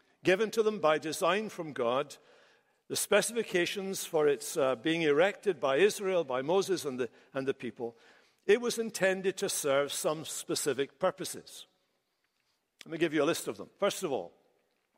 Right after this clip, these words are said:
that tabernacle was meant to be a visible pledge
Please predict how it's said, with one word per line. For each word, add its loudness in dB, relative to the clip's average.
that 2
tabernacle 0
was 0
meant 0
to 0
be -4
a -4
visible 2
pledge -2